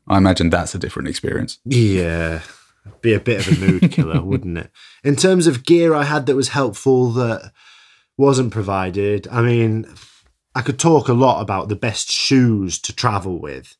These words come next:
Speaker 2: Shoes was something that I thought about a lot when I first started traveling, and ultimately I think the best shoes for travel depends on where you're traveling at.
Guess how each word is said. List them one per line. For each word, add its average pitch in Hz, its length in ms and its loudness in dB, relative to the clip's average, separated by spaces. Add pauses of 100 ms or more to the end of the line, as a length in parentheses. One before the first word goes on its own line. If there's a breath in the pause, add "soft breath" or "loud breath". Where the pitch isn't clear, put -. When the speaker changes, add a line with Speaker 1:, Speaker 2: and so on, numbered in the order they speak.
(540)
Speaker 2:
Shoes 127 520 2
was 95 100 -4
something 92 360 -2
that 90 100 -2
I 90 180 0
thought 101 300 2
about - 260 -6
a - 40 -6
lot 95 280 -2
when 90 140 -4
I 80 60 -6
first 92 320 -4
started 85 280 -4
traveling, 85 480 -2
and 98 80 -2
ultimately 98 500 0
I 87 120 -6
think 101 280 -6 (360 loud breath)
the 113 80 0
best 131 420 2
shoes 113 220 0
for 95 80 -8
travel 85 320 -4
depends 95 400 -4
on 92 180 -2
where 95 300 2
you're 90 200 0
traveling 87 600 -4 (140)
at. 78 280 -2